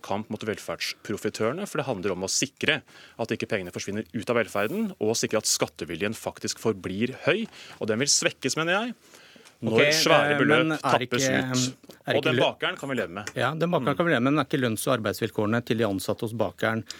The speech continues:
Speaker 2: like viktig som, eh, for de ansatte på sykehjemmet da?
Speaker 1: Det er jo
Speaker 2: For hvis han tar ut
Speaker 1: derfor, ja.
Speaker 2: profitt og kveler pensjoner og lønninger
Speaker 1: Mm.
Speaker 2: og får det til å jobbe for mye overtid, så
Speaker 1: Mm.
Speaker 2: er ikke det så viktig. Fordi du
Speaker 1: Det er
Speaker 2: vil la,
Speaker 1: derfor,
Speaker 2: der vil du la
Speaker 1: eh,
Speaker 2: markedet råde.
Speaker 1: det er derfor, eh, Rødt vil ha Norge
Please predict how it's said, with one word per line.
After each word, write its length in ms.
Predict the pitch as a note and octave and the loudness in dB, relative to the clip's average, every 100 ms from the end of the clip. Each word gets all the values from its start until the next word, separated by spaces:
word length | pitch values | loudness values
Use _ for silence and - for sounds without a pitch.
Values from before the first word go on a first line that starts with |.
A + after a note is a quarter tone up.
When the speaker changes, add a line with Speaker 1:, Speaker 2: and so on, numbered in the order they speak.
| - - - - - _ _ - | -20 -20 -20 -20 -20 _ _ -4
Speaker 2:
like 140 | A#2+ A#2 | -2 0
viktig 360 | A2 - G3 G#3+ | 0 0 -2 0
som, 260 | - D3 C#3+ | 0 2 2
eh, 200 | C#3+ C#3+ | 0 -2
for 240 | - C3+ | 0 0
de 160 | C3 A#2+ B2 | 0 0 0
ansatte 400 | A2 - A#2+ A#2+ | -2 -4 -6 -6
på 220 | B2+ A#2+ | -2 -2
sykehjemmet 460 | A#2+ B2 - G#2+ C#3 B3+ | 0 -2 -2 -2 -2 -2
da? 60 | F3 - - - | -6 -10 -18 -6
Speaker 1:
Det 60 | |
er 100 | C#3 | -4
jo 60 | C3+ | 2
Speaker 2:
For 100 | E3 | 4
hvis 120 | D3 | 4
han 160 | D3 B2+ | 4 4
tar 160 | C#3 A#2+ | 4 4
ut 0 | |
Speaker 1:
derfor, 160 | C3 | 4
ja. 100 | D#3 | 4
Speaker 2:
profitt 380 | A#2+ D#3+ G3 - - | 4 4 2 -2 2
og 320 | C3+ C3 C3 | 4 4 2
kveler 380 | D3 C3 G#2 A2+ | 2 2 2 0
pensjoner 640 | - B2 A#2+ A2 G2+ A2 C3 | 0 -2 0 0 0 0 2
og 80 | B2+ | 2
lønninger 480 | A#2+ G2+ F#2+ G#2+ A#2 | 2 2 0 0 0
Speaker 1:
Mm. 80 | A#2 | 0
Speaker 2:
og 60 | A2+ | -2
får 140 | A2 | -2
det 100 | G#2 | -2
til 80 | B2 | 0
å 120 | A#2+ | 0
jobbe 120 | G#2 A2 | -2 -4
for 100 | A2+ | -4
mye 120 | A2 | -4
overtid, 360 | G#2 G2 D3+ D#3+ | -6 -4 -4 -2
så 260 | D#3 C#3+ - C#3 | -2 -2 -6 -10
Speaker 1:
Mm. 120 | G#2+ F2+ - - | -12 -12 -16 -8
Speaker 2:
er 60 | |
ikke 100 | B2+ | -4
det 120 | B2+ G#2 | -2 -2
så 120 | G#2+ | -4
viktig. 260 | G#2+ - - - | -6 -10 -16 -4
Fordi 220 | - B2+ | 0 2
du 140 | A2+ A2 | 2 2
Speaker 1:
Det 40 | |
er 60 | C3 | 4
Speaker 2:
vil 60 | A2+ | 4
la, 300 | G#2+ A2+ A#2+ | 6 6 4
Speaker 1:
derfor, 80 | |
Speaker 2:
der 160 | B2+ B2 | 4 4
vil 80 | A#2+ | 4
du 80 | D#3+ | 4
la 60 | C3+ | 4
Speaker 1:
eh, 40 | B2 | 2
Speaker 2:
markedet 300 | G2+ G#2+ G#2+ | 0 -2 -2
råde. 200 | G#2 F2 | -2 0
Speaker 1:
det 100 | A#2+ | 0
er 80 | A#2 G#2+ F#2+ | 0 0 -4
derfor, 440 | - - A#2+ A2+ - | -4 -2 0 -2 -4
eh, 260 | A2 G#2 G2 | -2 0 0
Rødt 500 | A2+ - _ - - | -4 -8 _ -4 -4
vil 300 | F#2 F#2 F#2+ | -8 -6 -6
ha 180 | F#2 G#2+ | -4 -2
Norge 480 | A2+ A2+ F2 G2 | 0 -2 -2 -4